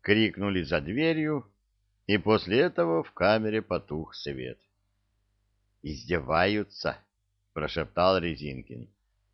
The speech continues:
«Сами сейчас на кроватку, а нам на голый бетон. Удовольствие!» «Хоть бы пожрать чего дали, ведь нельзя же так на пустой желудок засыпать-то!»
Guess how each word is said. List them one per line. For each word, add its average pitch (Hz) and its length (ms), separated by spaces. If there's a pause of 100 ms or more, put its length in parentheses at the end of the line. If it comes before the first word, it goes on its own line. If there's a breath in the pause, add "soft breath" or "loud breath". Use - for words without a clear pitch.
(160)
«Сами 98 440
сейчас 95 600
на 95 120
кроватку, 85 840
а 95 140
нам 104 400 (220)
на 95 200
голый 85 360
бетон. 90 720 (100)
Удовольствие!» 160 1120 (1300)
«Хоть 80 140
бы 92 140
пожрать 85 720
чего 101 400
дали, 82 580 (400)
ведь 95 180
нельзя 101 460
же 92 120
так 80 360
на 82 160
пустой 85 440
желудок 71 560
засыпать-то!» 76 1000